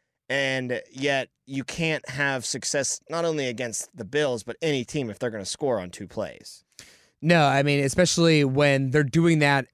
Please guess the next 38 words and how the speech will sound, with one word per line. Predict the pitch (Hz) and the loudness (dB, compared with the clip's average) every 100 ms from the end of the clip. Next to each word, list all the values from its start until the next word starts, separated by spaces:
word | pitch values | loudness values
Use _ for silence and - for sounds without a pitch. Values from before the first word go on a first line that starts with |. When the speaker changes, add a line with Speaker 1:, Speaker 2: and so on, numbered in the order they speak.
| - | -6
Speaker 2:
in | 139 | -6
back-to-back | 120 143 143 - 135 139 135 131 - | 0 2 2 -2 -2 2 2 0 -8
drives, | - 135 139 113 98 | -2 2 2 2 -4
right? | 113 123 127 | -2 0 0
Because | 135 117 139 123 117 - - - - | -2 0 2 2 0 -4 -14 -20 -4
it | 143 | 0
was | 147 139 | 2 2
the | 143 143 | 2 2
interception | 170 156 165 151 151 | 2 4 2 2 2
by | 151 | 4
Levi | 147 147 147 | 4 4 4
Wallace | 143 147 147 151 - - - - | 4 4 4 4 0 -6 -14 -2
and | 139 | 2
then | |
a | 135 | 2
three | - 143 156 | 0 2 4
and | 151 | 4
out | 147 143 | 4 4
by | 139 | 2
the | 131 | 0
Steelers. | 120 - 143 127 113 110 - - _ | -2 -2 0 0 -2 -6 -12 -20 _
Then | 151 | 2
it | 160 | 4
was | 156 | 4
that | 151 147 | 4 4
one | 147 160 165 156 | 4 4 4 2
play | - 156 156 151 | 2 4 4 2
touchdown | 131 156 147 - 147 | 2 -2 0 2 2
drive | 143 143 143 143 135 | 2 4 6 4 2
to | - | -2
Gabe | 131 143 143 | 0 2 2
Davis, | 127 151 139 131 - | 2 2 2 -2 -2
his | 135 | -2
second | - 170 170 170 | 2 2 2 0
touchdown | 147 131 135 127 | 0 -2 0 -2
of | |
the | 117 | -2
day, | 113 123 120 | 2 4 4